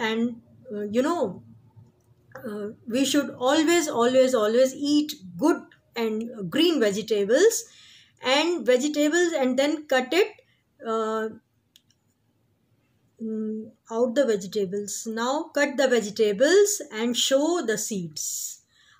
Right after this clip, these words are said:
अब आपको जो है, अ, एक, अ,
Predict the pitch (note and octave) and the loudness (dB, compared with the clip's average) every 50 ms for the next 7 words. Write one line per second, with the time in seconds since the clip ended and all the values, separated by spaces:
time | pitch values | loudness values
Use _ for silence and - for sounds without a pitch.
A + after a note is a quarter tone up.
0 | _ - B3 C4+ C#4 C#4+ C4+ C4 C4 B3+ - C#4 C4+ A#3 C4+ C4+ A3+ A3+ B3+ B3 | _ -2 0 0 2 4 2 2 0 0 0 0 2 2 2 -2 -2 -2 -2 0
1 | C4 C#4 D#4 F4 E4+ - - - A#3 A3+ A3+ A3 A3+ A#3 A#3 A#3+ A3+ A3+ - - | 0 2 2 0 0 -2 -4 -4 -2 -2 0 0 0 -2 -2 -4 -6 -8 -12 -10
2 | - - B3+ C4 B3+ - - B3+ A3+ A3 A3 G#3+ G#3 G3+ - | -4 -2 -2 -2 -2 -2 -2 0 0 0 0 -4 -6 -10 -16